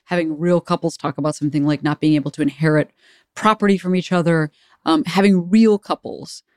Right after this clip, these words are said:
having something grounded in a face and an experience. And so do I think that this can change hearts and minds? Yes. However, there is always the obstacle of storytelling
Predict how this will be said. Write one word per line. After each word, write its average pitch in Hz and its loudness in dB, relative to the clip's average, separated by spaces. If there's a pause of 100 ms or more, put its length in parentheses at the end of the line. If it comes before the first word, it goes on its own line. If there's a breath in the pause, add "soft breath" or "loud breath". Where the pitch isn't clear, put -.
(200)
having 196 -2
something 180 -2
grounded 151 0
in 143 0
a - -6
face - -2 (160)
and 147 -2
an 143 2
experience. - -8 (440 soft breath)
And 156 2
so 147 -2 (220)
do 165 2
I 165 2
think 156 0
that 156 -2 (300)
this 180 -2
can 165 0
change 165 0
hearts 165 -2
and 156 4
minds? 196 2 (400)
Yes. - -2 (560)
However, 320 2 (360)
there 269 4
is 294 2
always 311 2
the 247 -2
obstacle 226 0
of 233 0 (200)
storytelling 226 2